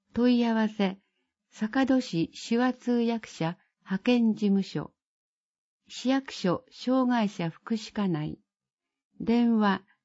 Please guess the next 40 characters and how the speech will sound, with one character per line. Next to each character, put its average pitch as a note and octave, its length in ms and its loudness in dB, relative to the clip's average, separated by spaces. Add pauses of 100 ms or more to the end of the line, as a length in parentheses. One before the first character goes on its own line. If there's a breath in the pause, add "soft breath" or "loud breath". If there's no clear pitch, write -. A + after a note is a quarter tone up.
(100)
二 C4 300 6
八 B3 260 -2
三 E3 500 -4 (420)
一 G3+ 200 -4
三 B3 440 0
三 G3+ 420 -2
一。 - 480 -6 (720)
フ - 60 -2
ァ C4+ 60 4
ッ C4 40 0 (120)
ク - 100 -18
ス、 D#3 300 -4 (380)
二 C4 300 6
八 B3+ 260 -2
三 E3 460 -4 (420)
一 B3+ 300 -2
八 B3+ 260 -2
三 G#3 500 -2
三 - 20 -2
零。 F3+ 320 -2 (1160)
対 B3+ 220 2
象 B3 320 0
者、 E3+ 320 -6 (960)
聴 C#4 240 4
覚 F3 520 -2
ま G#3 160 0
た A3+ 160 2
は F#3 220 2 (420 soft breath)
音 C4+ 220 6
声 E3+ 380 0
言 B3 340 2
語 B3 140 2
機 A#3 180 0
能 F#3+ 180 4
に D#3+ 140 4
障 G3+ 340 -2
害 F#3+ 220 0
が F3 180 -2
あ E3 80 -2
り、 D#3 240 -4